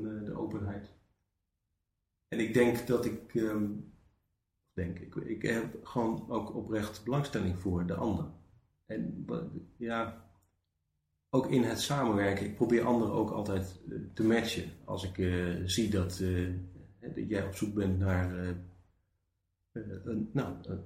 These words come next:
laten we het even bij deze koningstafel houden. Als jij op zoek zou zijn naar een volgende spreker, eh, wat je ongetwijfeld bent, en ik loop iemand tegen het lijf van, ik denk van, nou, dat is een goede kandidaat voor Piet.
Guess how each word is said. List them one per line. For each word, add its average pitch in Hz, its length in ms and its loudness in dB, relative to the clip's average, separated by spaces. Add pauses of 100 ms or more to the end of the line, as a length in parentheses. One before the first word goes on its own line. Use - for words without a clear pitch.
(260)
laten 82 180 -8
we 80 60 -6
het 80 100 -2
even 90 100 -4
bij 90 100 0
deze 90 240 0
koningstafel 113 640 4
houden. 92 240 2
Als 92 100 -2
jij 101 100 -2
op 92 80 -2
zoek 104 200 0
zou 95 120 0
zijn 92 180 6
naar 87 140 4
een 90 80 0
volgende 90 360 0
spreker, 107 420 -2 (220)
eh, 92 260 -4 (680)
wat 87 140 -10
je - 80 -8
ongetwijfeld 87 480 -4
bent, 92 300 2
en 92 140 0
ik 90 180 0 (420)
loop 107 240 0
iemand 95 280 2
tegen 98 200 2
het 90 100 -4
lijf 98 280 0
van, 98 120 -10
ik 92 80 -12
denk 98 220 -6
van, 143 140 -2
nou, 165 180 -4
dat - 80 -14
is 113 80 -6
een - 60 -6
goede 113 200 2
kandidaat 92 380 0
voor 107 120 -8
Piet. - 280 -4